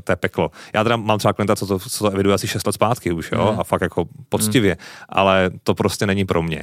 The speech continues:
Speaker 1: jo. A co já teda udělám, tak já si, já si jednou za půl roku vyjedu, eh, kreditku, vy-, má si, vyexportuju si teda ty bankovnictví do Excelu, tabulku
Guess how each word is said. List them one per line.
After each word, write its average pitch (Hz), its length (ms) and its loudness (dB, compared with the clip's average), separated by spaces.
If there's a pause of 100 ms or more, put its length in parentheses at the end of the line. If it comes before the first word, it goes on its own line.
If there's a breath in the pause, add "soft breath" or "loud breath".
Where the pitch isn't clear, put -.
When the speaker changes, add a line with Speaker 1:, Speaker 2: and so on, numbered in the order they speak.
(120)
Speaker 1:
jo. 78 100 -6 (420 loud breath)
A 80 280 0
co - 120 0
já 147 60 2
teda 175 120 2
udělám, 107 340 4
tak 120 140 -2
já 110 120 2
si, 127 280 2
já 101 160 0
si 131 160 0
jednou 98 320 2
za 127 80 2
půl 135 180 4
roku 135 440 4 (360 loud breath)
vyjedu, 113 520 6
eh, 82 200 2
kreditku, 110 600 2 (160)
vy-, 104 180 -6
má 101 220 0
si, 104 140 -2 (120)
vyexportuju 120 600 0
si - 100 -2
teda 113 140 -2
ty 117 60 -2
bankovnictví 107 520 -2
do 101 80 2
Excelu, 107 540 0
tabulku 110 720 2